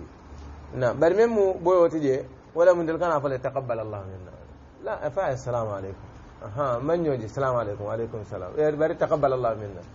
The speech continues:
"تقبل الله منا". لا، يعني، نية السلام عليكم، ولا نية دعاء من كل شيء وقت.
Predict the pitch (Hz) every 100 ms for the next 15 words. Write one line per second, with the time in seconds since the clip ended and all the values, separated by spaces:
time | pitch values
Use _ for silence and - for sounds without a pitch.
0 | - 120 131 123 117 113 104 101 92 -
1 | - - - 104 135 160 - - - -
2 | 104 113 117 113 - - 185 233 226 165
3 | 160 160 151 135 147 165 143 165 151 135
4 | 135 120 117 113 107 110 123 95